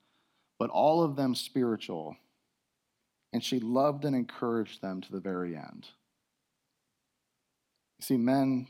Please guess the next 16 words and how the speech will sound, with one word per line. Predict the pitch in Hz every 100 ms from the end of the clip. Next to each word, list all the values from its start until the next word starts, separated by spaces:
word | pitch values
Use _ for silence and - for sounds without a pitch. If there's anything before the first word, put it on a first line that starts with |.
| -
we | 131
don't | 139 160
just | 147 151 143
need | 135 123
our | 113
brothers | 107 107 104
in | 101
Christ. | 98 78 71 -
We | 135
do | 131 160
need | 156 139 110
brother, | 113 104 98 95 _ _ _ _ -
brotherly | 120 123 117
relationships | 107 95 87 - - 80
in | -
Christ. | 73 - - - -